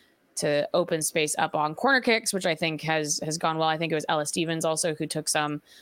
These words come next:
um, this last weekend. So they're figuring that out in the absence of Swanson, which I think is, is a positive. And yeah, I think in some funny ways, you know, we talk about sort of maybe a lack of depth in certain areas, but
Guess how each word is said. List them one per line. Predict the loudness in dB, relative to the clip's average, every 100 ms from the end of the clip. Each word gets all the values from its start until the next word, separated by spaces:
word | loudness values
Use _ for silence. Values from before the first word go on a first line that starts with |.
| -10
um, | -4 -2
this | 0 2
last | 2 2
weekend. | 0 0 0
So |
they're | 0 0
figuring | 0 0 0 2
that | 2 4
out | 4 2 0
in | -2 0
the | 2
absence | 2 0 -2 -2
of | -2
Swanson, | -2 -2 -2 -2
which | -2 -2
I | -2
think | -2 -4
is, | -4 -4
is | -4 -6
a |
positive. | -4 -2 -2 0 -2 -2 -2
And | -4 -4 -10 -18 -20 -20 -2
yeah, | 2 4
I | 4 2
think | 2 0 0 -6 -14 _ _ _ _ -2
in | 0
some | 2 2 2
funny | 2 2 2 2
ways, | 4 2 2
you |
know, | 0
we | -2
talk | 0 0
about | 2 0 0
sort | -2
of | -2
maybe | -2 0 0
a |
lack | 2 2 0
of | -4
depth | 0 2 0 -6 -10 -4
in | -2 -2
certain | 0 -2 -2
areas, | 0 2 2 2 0
but | -4 -2 -2 -2